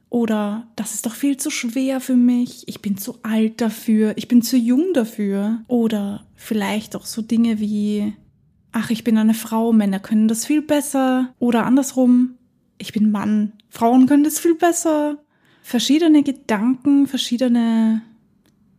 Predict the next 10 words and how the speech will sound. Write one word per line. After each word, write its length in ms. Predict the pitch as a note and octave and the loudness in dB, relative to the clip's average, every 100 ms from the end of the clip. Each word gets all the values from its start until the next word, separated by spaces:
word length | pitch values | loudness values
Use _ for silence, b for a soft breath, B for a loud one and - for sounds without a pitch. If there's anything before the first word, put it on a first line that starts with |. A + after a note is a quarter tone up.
| _ - | _ -8
Glaubenssätze 1040 | G#3 G#3 D#4+ C4+ A3+ - G3+ - - - | -6 -4 0 0 0 -4 -8 -8 -10 -6
eben, 520 | G#3 G#3 A3 B3 - _ _ _ _ _ _ _ - | -4 0 0 -2 -8 _ _ _ _ _ _ _ -2
die 540 | B3 B3 B3 A#3+ A#3 - _ - | 0 2 0 -2 -6 -14 _ -8
dich 120 | A#3 | -6
davon 320 | A#3+ A3+ A#3 A3 | -4 -2 -2 -2
abhalten, 760 | G#3+ - - A3 A3 A3 G#3+ | -8 -10 -4 -2 -2 -2 -2
weiterzukommen. 1120 | G3+ A#3 A#3+ - A3 - G#3 G3 G3 A3+ A3+ - - | -4 -6 -8 -10 -12 -6 -4 -2 0 -2 -4 -8 -6
Glaubenssätze 720 | A3+ A3 B3 A#3+ A#3 A#3 A#3+ | -2 4 4 4 0 -4 -2
sind 260 | B3 A#3+ | 0 0
meistens 680 | G#3+ A3 - - B3+ B3+ - | 0 -2 -2 2 4 2 -2